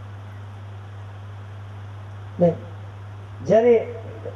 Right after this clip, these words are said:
મહાપુરુષોને બીજાનું દુઃખ જોઈને પોતાનું હૃદય દ્રવીભૂત થઈ જાય.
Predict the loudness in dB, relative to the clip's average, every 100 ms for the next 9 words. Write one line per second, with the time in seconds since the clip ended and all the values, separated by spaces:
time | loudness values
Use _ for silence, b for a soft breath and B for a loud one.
0 | 0 6 8 8 8 6 8 8 10 8
1 | 8 2 -4 -10 -12 -12 -8 4 6 10
2 | 10 10 8 6 6 6 6 8 10 10
3 | 10 8 8 8 8 8 10 10 10 10
4 | 8 10 10 10 10 8 10 8 8 4
5 | 0